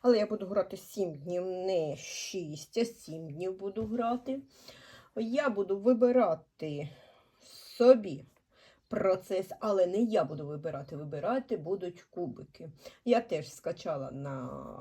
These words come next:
телефон програму з кубиками, будуть вибирати кубики, процес. Е, в мене написано, мій календарик, е, написав: «Цього тижня фортуна на вашому боці, якщо чесно,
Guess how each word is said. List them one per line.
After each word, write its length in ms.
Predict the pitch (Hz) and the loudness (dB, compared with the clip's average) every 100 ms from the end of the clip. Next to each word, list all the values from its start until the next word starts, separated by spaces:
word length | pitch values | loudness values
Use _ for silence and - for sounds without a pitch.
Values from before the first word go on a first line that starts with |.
| 165 - | -14 -6
телефон 560 | 175 160 - - 147 147 | -4 -2 -4 -8 -10 -8
програму 640 | 165 156 165 147 131 135 - - - | -6 -4 -2 -2 -4 -10 -14 -20 -14
з 40 | |
кубиками, 640 | - 330 359 311 294 262 233 | -6 -4 -4 0 4 4 4
будуть 400 | 240 262 262 175 | 0 -2 -4 -4
вибирати 600 | 170 160 170 214 220 208 | -4 -2 0 0 0 -8
кубики, 600 | - 160 143 156 - 139 | -8 -10 -8 -10 -12 -14
процес. 760 | - 156 175 - - - _ _ _ - - - - - - | -10 -8 -8 -10 -14 -14 _ _ _ -20 -20 -20 -20 -12 -2
Е, 560 | 180 175 180 180 175 | 2 4 4 4 4
в 160 | 170 185 | 2 2
мене 280 | 254 302 311 | 2 2 0
написано, 800 | 302 254 294 262 - 269 262 269 - - - | 0 -2 -2 -4 2 4 6 6 2 -8 2
мій 240 | 240 254 | 6 8
календарик, 800 | 240 233 233 233 233 233 196 185 - - _ _ - - - - | 6 2 2 4 6 6 6 2 -10 -20 _ _ -20 -20 -12 -2
е, 320 | 185 196 202 | 2 4 6
написав: 840 | 220 247 254 269 262 - 170 156 | 6 4 4 2 2 4 4 2
«Цього 360 | - - 247 302 | -2 4 8 8
тижня 540 | 302 311 254 190 175 185 | 4 2 2 2 -2 8
фортуна 520 | 262 262 - 277 214 | 10 10 6 2 4
на 140 | 202 208 | 2 4
вашому 580 | 202 180 - 156 156 | 4 2 -2 -6 -6
боці, 580 | 160 269 392 - - - | -2 0 0 -4 -16 -14
якщо 440 | 165 196 202 - 165 | 0 0 0 -4 -8
чесно, 580 | - 330 381 - 160 | -4 -4 -4 -6 -8